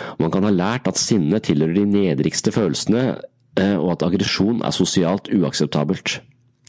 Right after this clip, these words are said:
Dermed finnes det mange mennesker som bruker et helt liv på å unngå sinne, men på den måten undertrykker man en svært viktig komponent i livet. Sinne forteller oss, eh, at noe er galt,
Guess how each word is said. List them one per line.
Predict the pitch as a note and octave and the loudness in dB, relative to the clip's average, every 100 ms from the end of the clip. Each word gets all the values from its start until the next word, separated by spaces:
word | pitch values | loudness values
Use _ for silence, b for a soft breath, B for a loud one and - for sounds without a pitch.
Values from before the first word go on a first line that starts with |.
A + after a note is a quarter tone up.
| B B B B B B B B | B B B B B B B B
Dermed | G2 G2 B2 C3+ | 0 2 0 2
finnes | A#2 E2 | 0 2
det | B2 | 0
mange | B2+ A#2 G2+ | 2 2 2
mennesker | A#2 F2+ - A#2 | 2 0 0 0
som | B2+ A2 | 2 2
bruker | F#2 A2 | 2 0
et | G#2+ G#2+ | 0 -2
helt | G2+ G#2 | -2 2
liv | G#2 C3+ C#3 B2 | 4 2 0 -2
på | A2+ | -4
å | - F2+ | 0 0
unngå | F2 G2+ B2 | 2 2 2
sinne, | B2+ G2 C#3 B2+ _ B B B | 2 2 0 -2 _ B B B
men | F2 | 0
på | D#2+ | 2
den | G#2 A2+ | 2 2
måten | G#2 D2+ B2 - | 0 0 -2 0
undertrykker | A2 D#2 - E2+ G2+ | 0 0 0 0 0
man | A2 C3 - | 0 0 0
en | F#2 | 0
svært | - - E2+ G2 B2 - | -2 -2 -2 0 -2 0
viktig | A2+ - E2 G2 | -2 0 0 0
komponent | F2+ F2 G2 - - | 2 2 0 -2 0
i | D#2+ | 2
livet. | D2+ C#2+ - - _ _ _ - B B B B B | 2 0 -6 -12 _ _ _ -20 B B B B B
Sinne | - C3 E2+ A2 C3 | 0 2 2 0 0
forteller | B2 G#2 F2 F#2+ | -2 0 2 2
oss, | A#2 - A2 | 0 0 0
eh, | G#2+ G#2 | 0 0
at | F2 G2 | -2 0
noe | A2+ G#2+ | 2 0
er | F#2+ | 0
galt, | G2+ B2+ B2+ - - | 0 0 -4 -6 -6